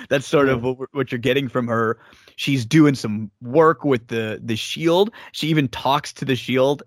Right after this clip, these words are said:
Speaker 1: "Where have you been all my life?" <laughs> Which
Speaker 2: Right.
Speaker 1: I, I thought, I thought was another fun line. So, yeah, I agree with you. Like, it's just, it's just like a taste that you want more of. Um, it,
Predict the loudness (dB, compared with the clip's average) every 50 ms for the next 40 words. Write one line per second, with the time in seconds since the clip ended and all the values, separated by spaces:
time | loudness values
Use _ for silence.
0 | _ _ -18 -6 0 4 4 6 6 4 2 0 -2 -2 -6 _ -4 -2 0 0
1 | 0 0 0 0 0 0 -2 -2 -4 -6 -8 -12 -18 _ _ _ -6 -2 0 0
2 | 0 2 2 4 4 4 2 0 -2 -4 -4 -6 -6 _ -4 -2 0 0 0 0
3 | -2 -2 -4 -2 -2 -2 -4 -4 -4 -4 -4 -2 -2 -2 -2 -2 -2 -2 -2 -4
4 | -4 -4 -4 -4 -6 -12 -20 -20 -18 _ -8 -6 -4 -4 -2 2 4 4 4 4
5 | 4 2 2 4 4 2 0 -2 -4 -2 -2 -2 -2 -4 -8 _ _ _ _ _
6 | _ _ _ _ _ -8 -4 -4 -2 -2 0 0 0 -2 -2 -4 -10 -10 -4 -2
7 | 0 0 0 0 -4 -2 -2 -2 0 0 2 2 2 2 0 0 0 0 2 2
8 | 2 2 2 0 -2 -4 -8 -12 _ _ _ _ _ -8 -6 -4 -4 -4 -4 -6
9 | -8 -10 -12 -12 _ _ _ _ _ _ -6 -6 -6